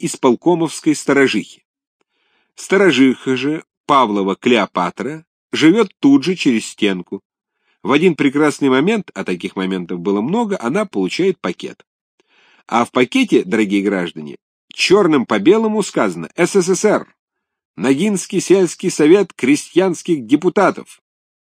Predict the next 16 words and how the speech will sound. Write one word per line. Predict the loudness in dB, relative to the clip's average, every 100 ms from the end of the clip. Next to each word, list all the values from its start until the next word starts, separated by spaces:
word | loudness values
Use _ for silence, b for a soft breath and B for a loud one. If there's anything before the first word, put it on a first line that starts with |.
| _ _ _ _ _
Ногин | -2 0 2 2 0 0
В, | 2 2 0 _ _ _ -8
сред | 2 4 4 -2 _
У. | 2 2 -2 _ _ _ _ _ _ _ _ _ _ _ _ _ _ _ _
Гражданке | -2 0 2 2 2 0
Павловой | 0 2 2 4 6 4 2 -2
Клеопатре | 0 2 2 2 4 4
Ивановне. | 4 0 -6 -14 _ _ _ _ _ _
Ногинский | -4 -2 0 0 -2 -4 -2
сельсовет | 0 0 2 2 2 2
предлагает | 0 2 2 2 2 2 0 0
вам | 0 0 -4 _ _ _ _ -2
примыться | 2 4 4 2 0 -2 0 0
в |
здании | -4 -4 0 0 2 0
исполкома | -2 -4 -4 0 2 4 2 0